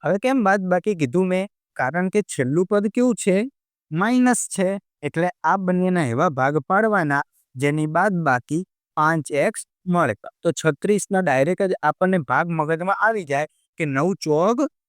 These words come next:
છત્રીસ. તો નવમાંથી ચાર હું બાદ કરીશ, તો જવાબ કેટલો મળશે મને? પાંચ મળશે. તો જુઓ, નવ ઓછા ચાર, તો પાંચ સેટિંગ થઈ ગયું અને પાંચ પ્લસ આવે છે, તો મધ્યમ પદ પણ પ્લસ જ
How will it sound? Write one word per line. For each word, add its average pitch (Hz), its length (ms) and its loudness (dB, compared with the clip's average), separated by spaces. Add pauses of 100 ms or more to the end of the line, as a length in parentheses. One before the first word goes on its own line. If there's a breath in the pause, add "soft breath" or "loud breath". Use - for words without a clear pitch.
(120)
છત્રીસ. 208 520 -2 (460)
તો 165 60 0
નવમાંથી 156 560 0
ચાર 165 300 0
હું 170 220 0
બાદ 165 280 0
કરીશ, 180 380 0 (320)
તો 160 80 0
જવાબ 143 340 0
કેટલો 220 240 0
મળશે 170 340 0
મને? 139 320 -2 (440)
પાંચ 247 300 0
મળશે. 196 440 -2 (300)
તો 185 80 0
જુઓ, 180 220 2 (120)
નવ 139 240 0 (160)
ઓછા 180 400 0 (140)
ચાર, 185 180 0 (400)
તો 156 100 0 (100)
પાંચ 185 340 0 (360)
સેટિંગ 196 440 -2 (240)
થઈ 233 160 2
ગયું 170 260 2
અને 160 140 2 (120)
પાંચ 170 220 0 (140)
પ્લસ 240 280 2
આવે 160 320 2
છે, 156 180 -2 (320)
તો 165 80 -2
મધ્યમ 151 460 -2
પદ 151 140 -2 (120)
પણ 214 160 -2 (300)
પ્લસ 247 260 2
જ 214 100 2